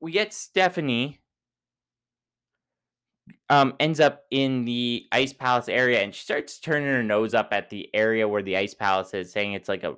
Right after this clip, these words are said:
rough end of town. So her and her husband invite Bombay and Alex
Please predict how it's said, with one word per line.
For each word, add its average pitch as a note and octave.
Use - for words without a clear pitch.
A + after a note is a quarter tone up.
rough A2
end G2
of F2+
town. G2
So C3
her G#3
and A3
her F#3+
husband C3+
invite A2
Bombay C3
and B2
Alex A#2+